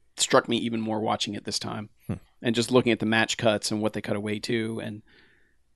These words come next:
Speaker 1: and, and also just in, in thinking of that David Lean piece of, on Lawrence of Arabia about how they use sound. And there's a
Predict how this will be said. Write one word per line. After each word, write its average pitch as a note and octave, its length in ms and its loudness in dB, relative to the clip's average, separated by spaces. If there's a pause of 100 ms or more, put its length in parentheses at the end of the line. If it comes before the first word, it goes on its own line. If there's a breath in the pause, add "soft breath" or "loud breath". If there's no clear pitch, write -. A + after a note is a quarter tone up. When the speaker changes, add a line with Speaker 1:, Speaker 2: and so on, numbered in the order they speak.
Speaker 1:
and, C#3 240 8
and D3+ 120 12
also E3 280 10
just C3 220 4
in, C3 320 4
in C3+ 180 2
thinking D3 340 6
of A#2+ 140 6
that A2+ 300 6
David A#2+ 240 6
Lean C3 260 8
piece G#2 500 -2 (100)
of, A#2+ 220 -6
on A#2 180 4
Lawrence A2+ 240 0
of A#2 80 -8
Arabia A#2 360 6
about A#2 300 2
how A#2+ 200 6
they A#2 100 2
use A2 220 0
sound. A2 480 0 (560)
And B2+ 80 2
there's A2+ 160 4
a A#2 120 0